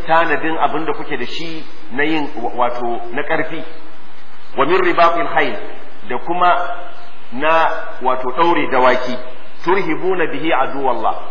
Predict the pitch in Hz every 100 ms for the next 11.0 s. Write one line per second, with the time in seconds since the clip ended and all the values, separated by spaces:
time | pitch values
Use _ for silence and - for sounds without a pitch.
0 | - - - - 120 180 175 151 170 190
1 | 196 196 196 196 156 - - - 117 127
2 | 175 175 170 170 139 139 156 190 190 196
3 | 160 143 110 - - - 220 175 151 151
4 | 151 - 170 165 156 - - - - 131
5 | 127 151 156 170 147 147 139 110 95 -
6 | 107 - - - - - - 151 160 170
7 | 185 190 185 151 131 151 151 156 135 127
8 | 123 - - - - - 117 143 151 135
9 | 131 135 123 117 110 131 123 110 92 -
10 | - 120 - 147 147 151 151 147 - 151